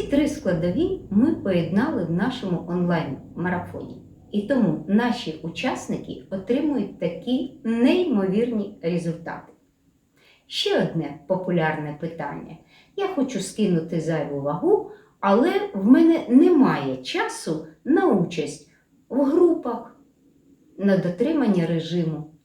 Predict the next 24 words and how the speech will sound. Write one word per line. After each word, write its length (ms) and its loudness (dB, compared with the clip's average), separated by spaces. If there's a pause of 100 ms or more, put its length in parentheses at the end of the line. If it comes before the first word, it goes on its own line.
тощо. 420 -6 (1200)
Що 260 -6
тут 160 -6
можна 280 0
порадити? 600 -8 (1120)
Дійсно, 360 4 (380)
ми 140 4
всі 260 0
живемо 380 2
сьогодні 560 2
в 120 -4
темпі, 720 -4
який 420 -2
годі 280 0
було 340 -4
уявити 440 -2
двадцять-тридцять 760 -8
років 300 -10 (100)
тому. 260 -12 (800)
У 80 -4
мене 240 4
самої 400 0
складається 720 0
враження, 640 -4